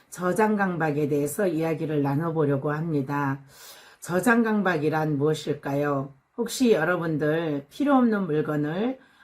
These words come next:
아, 집에다가 쌓아놓고 쓰지 않고 계시는 분 있나요? 아니면,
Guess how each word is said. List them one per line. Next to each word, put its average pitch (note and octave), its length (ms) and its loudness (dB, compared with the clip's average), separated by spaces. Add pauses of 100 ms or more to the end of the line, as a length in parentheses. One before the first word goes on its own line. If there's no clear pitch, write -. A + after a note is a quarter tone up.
아, D#3 560 -8 (220)
집에다가 D#3 800 -2
쌓아놓고 D#3 880 -2
쓰지 G#3+ 420 -2
않고 D3 640 -2
계시는 D3+ 420 -4
분 C#3 160 -2
있나요? D3 680 -2 (600)
아니면, E3+ 800 -2